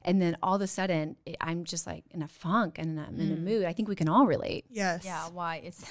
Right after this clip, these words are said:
Speaker 3: I, I think I was there yesterday,
Speaker 1: It's,
Speaker 3: actually.
Speaker 1: and it's, <laughs> it's like, what, what just happened? And when I feel that tension, I tell myself, "Jen, pay attention to the tension. Pay attention to
Speaker 2: Yeah.
Speaker 1: the tension. What is going on?"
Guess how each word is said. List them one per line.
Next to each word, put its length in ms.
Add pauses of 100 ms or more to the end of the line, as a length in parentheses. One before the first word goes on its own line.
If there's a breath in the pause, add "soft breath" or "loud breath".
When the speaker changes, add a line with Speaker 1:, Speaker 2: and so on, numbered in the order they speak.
Speaker 3:
I, 140
I 80
think 200
I 60
was 160
there 140
yesterday, 520
Speaker 1:
It's, 100 (120)
Speaker 3:
actually. 160 (120)
Speaker 1:
and 100
it's, 200
<laughs> 0
it's 560
like, 160
what, 420
what 240
just 200
happened? 540 (340 soft breath)
And 280
when 200
I 460 (140)
feel 200
that 160
tension, 500
I 120
tell 200
myself, 380
"Jen, 400 (380)
pay 220
attention 460
to 80
the 80
tension. 540 (260)
Pay 260
attention 500
to 100
Speaker 2:
Yeah. 20
Speaker 1:
the 80
tension. 460 (420)
What 260
is 140
going 340
on?" 440